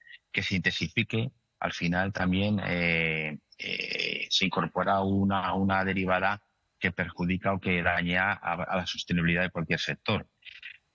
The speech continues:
Eh, por otro lado, eh, viendo y siendo optimista y viendo el vaso, como dicen, siempre medio lleno, podemos decir que el sector porcino siempre ha tenido capacidad de resiliencia, de adaptación, y lo pudimos ver cuando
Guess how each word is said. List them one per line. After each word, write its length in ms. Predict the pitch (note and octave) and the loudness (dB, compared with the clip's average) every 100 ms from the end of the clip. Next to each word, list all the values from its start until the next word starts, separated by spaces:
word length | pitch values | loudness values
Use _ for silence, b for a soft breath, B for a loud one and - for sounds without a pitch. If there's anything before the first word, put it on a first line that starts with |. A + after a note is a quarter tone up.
| - | -4
Eh, 240 | F2+ E2+ | 0 0
por 180 | F2+ G2 | 0 0
otro 240 | G2 G#2+ G#2 | 2 2 2
lado, 500 | A2 A2+ A#2+ C3 - | 2 2 2 0 -4
eh, 800 | F#2+ F2 F2 F2 E2 D#2+ D#2 D#2 | -2 0 2 0 0 -2 -4 -4
viendo 600 | E2 G2 F#2+ F#2+ F2 F2 | 0 2 2 2 0 0
y 60 | F2 | -2
siendo 240 | - G2 | 0 0
optimista 500 | F#2 - F#2 G#2 - | 0 0 2 0 0
y 220 | F2 E2+ E2 | 0 2 2
viendo 520 | F#2 F#2 F#2 F2+ F2 | 2 2 0 0 0
el 240 | E2+ E2+ | -2 -2
vaso, 340 | F2+ F#2 F2 E2+ | -2 -2 -4 -4
como 200 | F2+ E2+ | 0 -2
dicen, 480 | F2 F2 E2+ E2+ - B B B - | 0 0 2 2 -2 B B B -6
siempre 380 | - G2 F2+ | 0 0 2
medio 220 | F2+ F2+ F#2 | 2 2 2
lleno, 380 | G#2 G#2 A#2 - _ _ _ | 2 0 -2 -6 _ _ _
podemos 420 | F2+ F2 F#2 F#2+ | 0 2 2 0
decir 300 | F#2+ - G2 | -2 0 -2
que 100 | G2 | 0
el 60 | F#2+ | -2
sector 320 | F2 - F#2 | -2 -2 0
porcino 420 | F#2+ E2+ F#2+ G2 | 0 0 2 2
siempre 480 | - F2 - - F#2 | 0 -2 -4 -4 -2
ha 40 | |
tenido 340 | F2 F2+ F#2 F#2 | 0 0 0 0
capacidad 540 | F2 F2+ - F2 F2 | -2 -4 -2 0 2
de 60 | F#2 | 0
resiliencia, 720 | F#2 - F2+ G#2 G2+ A2 A2+ - | -2 -2 0 0 0 -2 -2 0
de 80 | |
adaptación, 720 | E2+ D#2 - D#2 - A2 B2+ - B - | 0 -2 -4 -4 0 0 0 -4 B -6
y 100 | G#2 | 0
lo 120 | F#2 | 0
pudimos 380 | E2 F2 F#2 F2+ | 2 2 2 0
ver 180 | F#2 F#2+ | 0 0
cuando 800 | G2 F#2 F2 E2+ E2 E2 D#2 | -2 -2 -2 0 2 0 -2